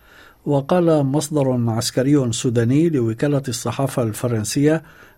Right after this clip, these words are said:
أن الجيش يتقدم في اتجاه الخرطوم بحري شمال العاصمة بعد عمليات عسكرية استمرت أياماً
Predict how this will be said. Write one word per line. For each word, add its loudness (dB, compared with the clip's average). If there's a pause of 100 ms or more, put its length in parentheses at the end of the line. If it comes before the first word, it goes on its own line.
أن 2
الجيش 0
يتقدم -2
في -2
اتجاه 0
الخرطوم 0
بحري 0
شمال -2
العاصمة 0 (460)
بعد 2
عمليات 0
عسكرية 0
استمرت -2
أياماً 2